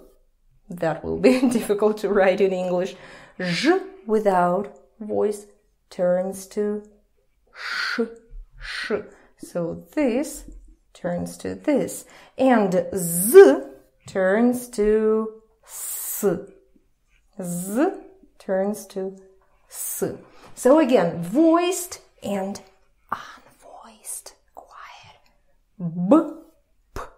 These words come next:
V, F, G, K, D, T, Ž, Š, Z, S. Now pause the video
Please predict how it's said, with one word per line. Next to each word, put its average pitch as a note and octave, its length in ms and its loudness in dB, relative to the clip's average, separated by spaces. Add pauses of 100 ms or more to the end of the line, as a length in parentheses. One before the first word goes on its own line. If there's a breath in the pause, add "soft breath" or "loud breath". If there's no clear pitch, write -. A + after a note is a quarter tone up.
(560)
V, F#3 280 2 (580)
F, - 340 -12 (640)
G, F3+ 340 4 (580)
K, - 160 -4 (600)
D, F#3 400 4 (540)
T, F#3 180 -2 (540 soft breath)
Ž, G3+ 420 2 (300)
Š, - 420 -4 (640)
Z, E3+ 340 -2 (340)
S. - 300 -10 (440 soft breath)
Now F#3+ 200 4
pause C4+ 540 0
the D4+ 140 0
video B3 520 2